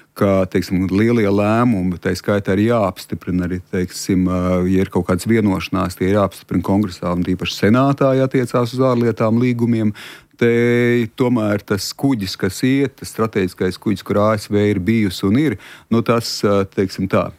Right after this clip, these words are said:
tas, ā, es, nav vienkārši uzreiz pamaināms, ā, arī, teiksim, prezidentālās republikās. Tā kā ir jau, ir jau pat kaut kur dažkārt bijis šis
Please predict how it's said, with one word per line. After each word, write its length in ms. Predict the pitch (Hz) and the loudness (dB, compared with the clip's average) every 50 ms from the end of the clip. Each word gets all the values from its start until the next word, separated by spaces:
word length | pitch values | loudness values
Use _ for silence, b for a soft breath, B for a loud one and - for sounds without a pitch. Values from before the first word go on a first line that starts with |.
| _ _ - | _ _ 0
tas, 240 | 117 120 120 - - - - - - | 0 0 0 -4 -10 -10 -8 -2 0
ā, 320 | 113 104 104 101 101 104 104 | 2 2 2 2 2 2 0
es, 160 | 101 - - _ - | -2 -4 -12 _ -2
nav 320 | 117 120 117 110 101 98 | 0 2 2 2 2 2
vienkārši 480 | 113 110 110 104 - 92 95 92 - 95 | 0 0 0 0 0 -2 -2 -2 -4 -2
uzreiz 320 | 95 104 104 104 101 - | 0 0 2 0 -2 -2
pamaināms, 880 | - 117 110 113 101 90 90 90 90 87 90 92 92 90 90 - - - | -2 0 0 2 2 0 0 -2 -2 -2 -2 -2 -4 -6 -6 -8 -6 -4
ā, 260 | 95 90 90 92 90 87 90 90 98 | -2 0 0 0 0 0 0 0 0
arī, 160 | 104 107 107 - _ _ _ | 0 0 -2 -4 _ _ _
teiksim, 300 | - 101 90 - 92 87 | -2 -2 -2 0 -2 0
prezidentālās 800 | - 110 101 98 95 98 95 87 95 92 92 92 95 90 - - | 2 0 0 2 2 0 0 2 2 0 2 2 0 -2 0 -2
republikās. 720 | 107 101 - 95 87 87 90 - - - - - - - B B B B B B B | -2 -2 -2 -4 -4 -4 -6 -6 -6 -6 -8 -8 -10 -14 B B B B B B B
Tā 140 | - 101 92 | 0 0 0
kā 220 | - - 101 98 101 | 2 2 2 4 4
ir 140 | 117 113 107 | 4 4 2
jau, 140 | 101 101 92 - _ - | 2 2 0 -4 _ -2
ir 140 | - 127 120 120 | 0 0 2 2
jau 60 | 107 | 0
pat 140 | 92 101 95 | 0 -4 -4
kaut 220 | - - 107 104 101 | -2 0 -2 0 0
kur 80 | - 98 | -2 -2
dažkārt 400 | 92 107 110 - - 98 95 95 | 0 -2 -2 0 -2 -2 -2 0
bijis 240 | 92 107 110 104 - | 0 0 0 0 -2
šis 280 | - - 98 92 - | -2 -4 -4 -4 -4